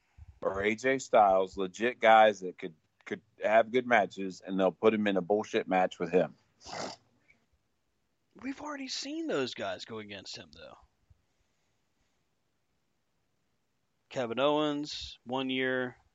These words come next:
Speaker 2: A J Styles, another year. Ah. Ugh. Yeah.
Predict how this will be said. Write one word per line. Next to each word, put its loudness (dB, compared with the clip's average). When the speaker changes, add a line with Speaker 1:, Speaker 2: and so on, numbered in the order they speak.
Speaker 2:
A -2
J -10
Styles, 2
another 0
year. 0
Ah. -4
Ugh. 0
Yeah. 0